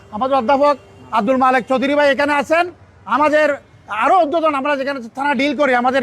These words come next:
ইসহাক ভাই আছেন, আপনারা ওনাদের সাথে যোগাযোগ করে এখানে আসবেন। আর সাংগঠনিক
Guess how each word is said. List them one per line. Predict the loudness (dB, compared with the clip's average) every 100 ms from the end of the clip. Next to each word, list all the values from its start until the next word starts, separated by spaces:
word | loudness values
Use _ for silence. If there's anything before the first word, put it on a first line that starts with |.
| -2
ইসহাক | -2 0
ভাই | 2 2
আছেন, | 2 -2 -4 -20 -20 -6
আপনারা | -2 2 2
ওনাদের | 2 2 2 0
সাথে | -2 0
যোগাযোগ | 0 0 0 -2
করে | 0 0
এখানে | 0 0 -2
আসবেন। | 0 0 0 -10 _ -8
আর | -6 -2
সাংগঠনিক | -2 2 2 2 0